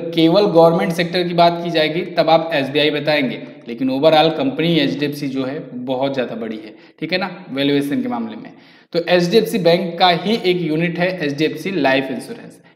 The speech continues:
जो insurance पर काम करती है, तो उसी ने ये awareness program शुरू किया हुआ है। अगला, यूएनईपी रिपोर्ट के अनुसार दुनिया का सर्वाधिक ध्वनि प्रदूषण शहर कौन सा है?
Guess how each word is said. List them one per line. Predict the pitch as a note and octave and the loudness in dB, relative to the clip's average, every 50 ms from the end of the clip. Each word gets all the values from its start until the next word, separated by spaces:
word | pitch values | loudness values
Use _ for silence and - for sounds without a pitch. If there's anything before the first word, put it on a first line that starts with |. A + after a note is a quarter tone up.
| _ - | _ -8
जो | C#3 D#3 | -2 0
insurance | D#3+ D#3+ D#3 D#3 D#3+ F3+ F3 F3+ F3+ F3 F3 | 0 0 0 0 0 2 2 2 0 -2 -4
पर | F3 - | -6 -6
काम | - - A2+ A2+ A#2 | -6 -8 -8 -8 -10
करती | A2 A#2+ G#2+ - - - - - | -10 -12 -16 -18 -20 -20 -20 -20
है, | - A#2 A#2 | -20 -18 -18
तो | - - | -20 -12
उसी | - - E3+ E3 F3 G3+ G#3 | -10 -8 -8 -6 -6 -6 -4
ने | G3+ G3+ G3 | -4 -4 -4
ये | F3+ E3+ E3+ - E4+ A#3+ - - - - | 0 2 2 2 2 0 -4 -6 -8 -6
awareness | - D3 C#3+ C#3 C#3 C#3+ D#3 D3+ C#3+ | -2 0 2 2 2 2 0 -2 -4
program | - B2+ A#2 A#2 B2+ C#3 E3+ | -4 -4 -4 -2 -2 -4 -4
शुरू | - - C3 A#2 | -6 -8 -8 -8
किया | A2+ - A2+ A2 G#2+ | -8 -10 -12 -16 -16
हुआ | - - - | -16 -20 -20
है। | - - F3+ - _ _ _ _ _ _ _ _ - | -20 -20 -20 -20 _ _ _ _ _ _ _ _ -4
अगला, | D3+ D3+ D#3+ D#3 D#3+ - - - - - - - - - _ - | 2 4 4 4 2 0 -6 -10 -12 -16 -18 -20 -20 -16 _ -4
यूएनईपी | C#3 E3 F#3+ G3+ G#3+ A#3+ A#3 G#3+ G#3+ G#3 - A3+ A3 | -2 0 2 4 4 4 2 0 -2 -4 -2 -2 0
रिपोर्ट | G#3 F3 E3 E3 E3+ G3 G#3 G#3 - | 2 2 2 4 4 4 4 4 2
के | G#3+ | 2
अनुसार | G#3 G3+ F#3 - G3+ G3 F#2+ | 0 0 0 2 2 2 2
दुनिया | E3 D#3+ D3+ E3 F3 F#3+ F#3 | 2 2 0 2 2 2 2
का | F#3+ F#3+ F3+ | 2 0 0
सर्वाधिक | - - D3+ C#3 D3 D#3 E3 D#3+ F#3 G#3 F#3+ D#3+ C3 | 0 0 0 2 4 4 4 2 2 -2 -4 -4 -4
ध्वनि | C3+ D3+ D#3+ G3 A3 | -2 0 0 0 0
प्रदूषण | - F#3 E3 D#3+ E3 E3+ E3+ - F3 D#3+ D3 | 0 0 0 2 2 0 0 0 -2 -2 -4
शहर | C#3 - C#3 C3 B2+ D3 D3+ D3+ | -4 -4 -4 -4 -4 -6 -6 -4
कौन | - C3 B2+ B2+ | -2 -2 -2 -2
सा | B2+ - - | -4 -6 -8
है? | - C#3 B2+ | -8 -6 -8